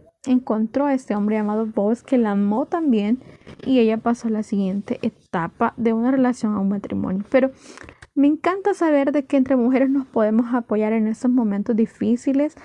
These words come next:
de la soltería. Y digo difíciles no por estar soltera, sino difíciles cuando has terminado una relación y regresas a esa etapa.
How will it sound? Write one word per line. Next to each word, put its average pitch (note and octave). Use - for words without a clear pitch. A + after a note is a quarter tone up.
de A#3
la A3
soltería. A3
Y B3
digo A#3+
difíciles D#4
no B3
por D4+
estar C4+
soltera, G#3+
sino A#3
difíciles C4
cuando A3
has A#3
terminado A#3
una A#3+
relación A#3+
y B3
regresas A3
a A3+
esa A3
etapa. -